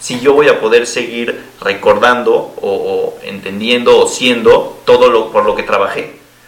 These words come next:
Porque si yo, poniendo el ejemplo de la casa, si yo acabara de construir la casa, voy a gozar que hice la casa, pero tú la destruyes,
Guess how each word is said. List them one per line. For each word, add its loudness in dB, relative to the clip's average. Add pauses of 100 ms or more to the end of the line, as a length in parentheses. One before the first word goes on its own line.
(120)
Porque -2
si -8
yo, 2
poniendo -2
el 0
ejemplo 0
de 4
la 0
casa, 0
si -10
yo 4
acabara 4
de 4
construir -4
la 0
casa, -2 (240)
voy 4
a 6
gozar 0
que -8
hice -8
la -2
casa, -2
pero -4
tú -2
la 6
destruyes, -4